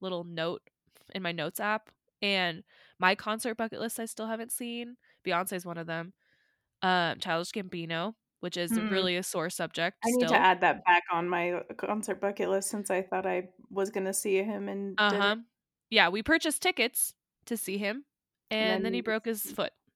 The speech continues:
Speaker 2: stupid little
Speaker 1: So
Speaker 2: boys broke his little foot.
Speaker 1: <sighs> So, yeah. And also Robyn.
Speaker 2: Oh, Robyn would be a really good one.
Speaker 1: Yeah.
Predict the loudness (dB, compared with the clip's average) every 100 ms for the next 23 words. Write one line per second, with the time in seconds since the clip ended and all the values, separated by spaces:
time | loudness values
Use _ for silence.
0 | _ -8 -4 -2 0 0 2 2 4 4
1 | 2 -2 -6 -4 -4 -4 -6 -8 -4 -4
2 | -4 -10 -20 -20 -20 -20 -20 0 4 8
3 | 8 6 4 -2 -6 -6 0 2 4 2
4 | 2 0 6 8 10 8 4 2 2 0
5 | 2 2 2 0 -4 -14 _ _ _ _
6 | _ _ _ _ _ 6 10 10 10 8
7 | 4 4 4 6 6 4 2 0 -2 -2
8 | -2 -6 -8 -8 -6 -8 -10 _ _ _
9 | -4 0 2 2 0